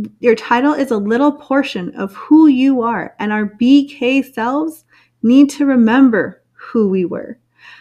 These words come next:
I saw a saying today that said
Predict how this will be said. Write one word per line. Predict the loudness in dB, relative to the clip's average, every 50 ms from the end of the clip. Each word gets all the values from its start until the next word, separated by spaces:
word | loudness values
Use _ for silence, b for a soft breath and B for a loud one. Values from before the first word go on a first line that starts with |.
| b b b -2
I | 0 2 2 2 2 0 0 -2 -2 -6 -12 _ _ _ _ _ _ _ _
saw | -20 -8 -2 2 4 4 4 4 4
a | 2 0
saying | 0 0 -2 0 2 2 0 0
today | -2 -4 -4 -4 -4 -4 -6 -10 _ _ _ -10
that | -6 -6 -6 -6
said | -4 -4 -4 -2 -2 -2 -4 -6